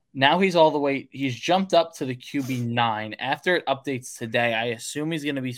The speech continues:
probably around seven. Um, he's starting to look like the number one overall pick that he was last year. I mean, he's been a beast. He has one game without a touchdown this year. Um,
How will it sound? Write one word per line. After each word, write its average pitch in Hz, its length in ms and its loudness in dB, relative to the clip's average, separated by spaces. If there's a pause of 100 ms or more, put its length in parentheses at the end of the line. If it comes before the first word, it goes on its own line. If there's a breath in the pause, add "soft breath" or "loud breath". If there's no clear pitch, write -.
probably 123 280 0
around 113 300 -4
seven. 123 580 -6 (600)
Um, 107 540 -2 (1500)
he's 139 360 -2
starting 151 440 4
to 156 100 -2
look 165 260 -2
like 127 200 -4
the 131 80 -8
number 123 260 -4
one 123 160 -2
overall 123 340 -2
pick 131 260 -6
that 143 100 -8
he 139 60 -6
was 131 220 -6
last 104 320 -8
year. 92 200 -16 (360)
I 127 80 -10
mean, 127 200 -4
he's 131 280 -6 (220)
been 139 160 4
a 180 40 2
beast. 143 320 -2
He 135 80 -2
has 120 120 0
one 135 280 0
game 131 200 -4
without 127 220 0
a 113 40 -8
touchdown 101 460 -8
this 95 220 -12
year. 110 240 -8 (440)
Um, 107 440 -4